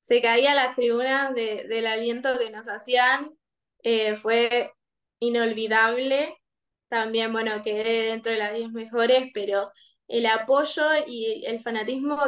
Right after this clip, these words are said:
que nos, nos llegaron a todos los argentinos y en realidad a todos los atletas, porque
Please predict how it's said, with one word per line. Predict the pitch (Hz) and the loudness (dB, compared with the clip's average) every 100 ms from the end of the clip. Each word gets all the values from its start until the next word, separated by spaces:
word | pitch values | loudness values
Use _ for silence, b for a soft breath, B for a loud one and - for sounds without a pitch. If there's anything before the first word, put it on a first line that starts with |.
| 262 | 2
que | 220 214 202 _ _ _ | 0 -2 -8 _ _ _
nos, | 226 233 233 - | -2 -2 -4 -4
nos | 247 240 233 | 0 2 4
llegaron | 226 233 254 277 277 | 6 6 6 4 2
a | 240 240 | 0 0
todos | 254 | 0
los | 262 247 | 2 0
argentinos | 240 240 240 330 330 | -4 -8 -6 -4 -4
y | |
en | 254 | -2
realidad | 240 240 285 339 | 2 4 4 2
a | |
todos | 349 330 | 2 2
los | 269 247 | 0 -2
atletas, | 233 220 262 294 302 | -4 -2 -2 -2 -6
porque | 247 220 208 202 | -8 -8 -4 -6